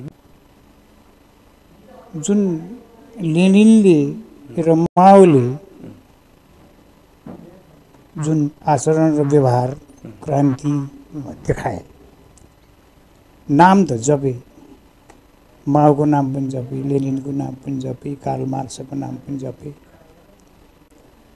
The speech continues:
तर त्यो अनुसारको आचरण र व्यवहार हुन सकेन। त्यसको कारण के हो भन्दाखेरि चाहिँ नि, म हुनुपर्छ,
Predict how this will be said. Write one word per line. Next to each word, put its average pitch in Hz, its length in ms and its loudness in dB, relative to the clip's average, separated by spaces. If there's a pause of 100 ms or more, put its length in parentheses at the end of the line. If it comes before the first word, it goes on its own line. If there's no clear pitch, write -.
(240)
तर 196 120 2
त्यो - 260 0 (140)
अनुसारको 220 560 4
आचरण 175 400 -6
र 147 60 -6
व्यवहार 123 480 -4 (1500)
हुन 120 120 -10
सकेन। - 420 -18 (2500)
त्यसको - 240 -10
कारण 190 380 -2 (100)
के 233 100 0
हो 175 200 -2
भन्दाखेरि 123 600 -12
चाहिँ 113 260 -18 (100)
नि, 156 100 -12 (1800)
म 147 160 2 (840)
हुनुपर्छ, 123 460 -8